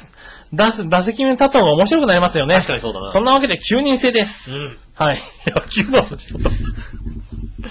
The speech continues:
Speaker 2: 六人制ってどうやんのね。
Speaker 1: いや、急な話だったんだ、これ。
Speaker 2: <laughs> 六人制どうすんのね。
Speaker 1: 六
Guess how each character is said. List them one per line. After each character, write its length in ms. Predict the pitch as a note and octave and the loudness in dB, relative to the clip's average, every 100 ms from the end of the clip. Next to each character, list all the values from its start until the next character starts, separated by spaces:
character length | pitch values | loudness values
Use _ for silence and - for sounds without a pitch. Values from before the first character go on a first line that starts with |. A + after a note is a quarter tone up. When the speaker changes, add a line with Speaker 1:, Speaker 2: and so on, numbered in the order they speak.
| - - - - - - | -14 -14 -12 -8 -6 -4
Speaker 2:
六 300 | F#3 G#3 D#4 | -2 2 2
人 240 | D#4 D#4+ | 4 4
制 140 | D#4 | 2
っ 20 | A#3+ | 2
て 100 | G3 | 2
ど 160 | A3 | 6
う 60 | C4 | 6
や 100 | E3+ | 6
ん 40 | |
の 120 | B3 | 2
ね。 60 | G#3 | 0
Speaker 1:
い 40 | |
や、 60 | F3+ G3 | 2 2
急 280 | F#3 - E4 | -2 -2 2
な 120 | D4 | 2
話 260 | B3 C#4 - | 2 -2 -2
だ 80 | A3 | 0
っ 60 | |
た 100 | - | 2
ん 20 | |
だ、 80 | B2 | 2
こ 80 | A2+ | 2
れ。 140 | A2 - | 0 0
Speaker 2:
<laughs> 920 | F3+ E3+ - C#3+ D#3 - - - - - | -2 -2 -2 -6 -6 -6 -16 -14 -12 -6
六 260 | G3 A3 | -2 0
人 160 | C4 B3 | 0 2
制 100 | A#3+ | 2
ど 140 | A3+ | 4
う 100 | B3 | 2
す 80 | - | 0
ん 60 | D3 | -6
の 120 | B2+ | -6
ね。 120 | G#2+ - - - - - E4 | -6 -8 -10 -12 -12 -10 -2
Speaker 1:
六 200 | F#3 A3 | 2 2